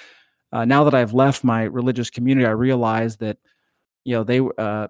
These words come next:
that the, the non-religious people are far more patient, loving, kind, committed to freedom and mercy than Christians ever would.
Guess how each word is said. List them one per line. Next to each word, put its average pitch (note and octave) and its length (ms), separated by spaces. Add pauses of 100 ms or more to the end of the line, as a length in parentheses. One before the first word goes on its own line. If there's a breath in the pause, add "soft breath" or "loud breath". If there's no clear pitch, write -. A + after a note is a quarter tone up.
(120)
that A2+ 160
the, G#2+ 220
the A2 200
non-religious C3 640
people B2+ 300
are G#2+ 120
far B2+ 220
more A#2 200
patient, C#3 480
loving, B2 380
kind, B2+ 520
committed A#2 320
to G#2 80
freedom C3+ 540
and G#2+ 120
mercy A#2+ 520
than A2 260
Christians B2+ 460
ever C3+ 220
would. - 260